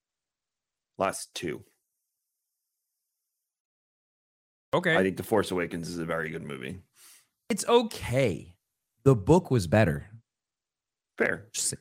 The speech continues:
Speaker 2: just saying. The book, the book was better than the movie 'cause the movie leaves out so much.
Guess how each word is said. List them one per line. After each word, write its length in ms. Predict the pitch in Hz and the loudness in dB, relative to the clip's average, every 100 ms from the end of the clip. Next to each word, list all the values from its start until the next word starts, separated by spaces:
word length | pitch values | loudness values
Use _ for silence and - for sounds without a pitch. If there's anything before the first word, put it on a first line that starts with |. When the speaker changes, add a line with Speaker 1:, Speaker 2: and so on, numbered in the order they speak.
| - | -10
Speaker 2:
just 160 | - | -6
saying. 240 | - 82 78 | 0 0 0
The 80 | 95 | -4
book, 360 | - 170 - - | 2 0 0 -8
the 120 | - 110 | -2 -2
book 540 | 80 160 196 113 - _ _ _ - | 4 6 8 4 -2 _ _ _ 0
was 180 | 117 | 0
better 300 | 101 123 123 | 4 4 6
than 220 | 113 110 98 | 4 4 4
the 80 | |
movie 580 | 98 135 214 104 85 101 - _ _ - | 6 6 6 6 2 0 -6 _ _ 0
'cause 100 | 120 | 2
the 100 | 120 | 2
movie 640 | 127 170 247 160 131 117 _ _ - | 4 6 6 4 2 0 _ _ 0
leaves 320 | 165 165 147 | 2 4 6
out 320 | 180 - - - | 6 4 -4 -10
so 260 | - 165 208 | 2 6 8
much. 380 | 170 175 - | 8 6 2